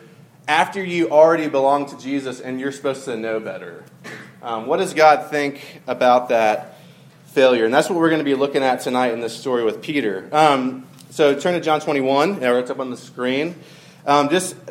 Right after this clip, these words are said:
some context before we, we get going. Uh, John twenty-one, tw-, John twenty-one is the last chapter in John.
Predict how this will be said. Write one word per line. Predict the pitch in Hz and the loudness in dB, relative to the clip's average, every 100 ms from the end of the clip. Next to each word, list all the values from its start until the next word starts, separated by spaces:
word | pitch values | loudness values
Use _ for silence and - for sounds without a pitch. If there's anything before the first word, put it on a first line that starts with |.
| - | -14
some | - 175 151 | -4 -4 0
context | 175 180 185 214 214 - - - - - - - - - | 0 0 2 0 0 -8 -18 -20 -20 -20 -20 -20 -20 -14
before | 127 156 151 | -12 -4 -2
we, | 139 135 131 | -2 -4 -6
we | 131 | -4
get | 143 | -4
going. | 135 135 147 160 | 0 -2 -2 -2
Uh, | 135 127 | 0 0
John | 160 170 | 2 0
twenty-one, | 175 180 170 165 165 | 0 -2 0 -2 -4
tw-, | 170 156 | -12 -8
John | 143 170 | -4 -4
twenty-one | 190 175 160 | -4 -4 -4
is | 135 | -2
the | 135 | 0
last | 135 151 160 | 2 2 0
chapter | 156 147 156 | -2 -2 -2
in | 139 | -8
John. | 127 127 135 202 - | -6 -2 -2 -4 -10